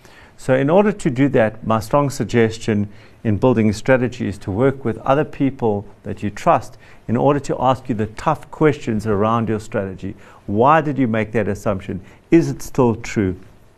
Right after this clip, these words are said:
What about this? What about that? What about the next thing? The more questions that people ask you, the more questions you ask yourself or, or allow your team to ask you around your strategy, the more rigorous your strategy will be. And, and the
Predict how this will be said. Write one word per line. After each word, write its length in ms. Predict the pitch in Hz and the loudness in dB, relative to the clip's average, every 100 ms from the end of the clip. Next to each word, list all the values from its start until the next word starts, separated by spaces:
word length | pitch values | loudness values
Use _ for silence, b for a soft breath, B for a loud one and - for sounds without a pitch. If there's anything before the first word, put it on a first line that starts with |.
| _ _ - | _ _ -10
What 220 | 127 131 156 | 0 2 4
about 340 | 131 123 - | 2 2 0
this? 260 | 107 98 110 | -2 -2 0
What 180 | 139 | 2
about 320 | 156 123 117 - | 2 2 0 -2
that? 240 | 101 - | -6 -2
What 180 | 110 139 | 0 2
about 300 | 131 123 123 | 2 0 0
the 80 | 101 | -4
next 320 | 101 98 - | -4 -8 -10
thing? 180 | 98 87 B B B B | -10 -10 B B B B
The 80 | 120 | 2
more 260 | 131 190 | 4 2
questions 640 | 190 - 175 139 156 131 123 | 0 0 0 0 -4 -2 -2
that 160 | - | -4
people 320 | - 147 135 - | -4 -2 -4 0
ask 400 | 135 139 - 120 | 2 0 -2 -4
you, 80 | |
the 80 | 104 | 0
more 180 | 110 135 | 0 -2
questions 520 | 135 151 143 131 120 B B B | -2 -4 0 -2 -2 B B B
you 120 | 120 | 0
ask 260 | 123 123 - | 2 0 -2
yourself 460 | 113 - 131 120 | -2 2 2 2
or, 260 | - 104 110 | -2 -2 -2
or 120 | - 110 | 2 2
allow 220 | 110 123 | 4 4
your 160 | 117 | 2
team 300 | - - 147 | 0 -2 -2
to 120 | 117 - | -2 0
ask 280 | 123 127 - | 0 0 0
you 80 | 107 | 0
around 300 | 101 113 104 | 2 2 0
your 100 | 90 | -4
strategy, 600 | - 135 135 135 151 165 B B - | 0 2 4 2 -2 -2 B B -6
the 100 | 113 | -2
more 240 | 110 127 | 2 2
rigorous 560 | 110 113 117 107 104 - | 2 2 2 0 -2 -6
your 140 | 104 | -8
strategy 560 | 85 - 104 95 - 101 | -6 -4 -4 -4 -8 -8
will 160 | 90 90 | -6 -8
be. 260 | 98 87 B B B B - | -8 -10 B B B B -6
And, 240 | 104 113 - | -4 -4 -6
and 240 | 117 104 | -4 -2
the 240 | 104 98 | -2 -4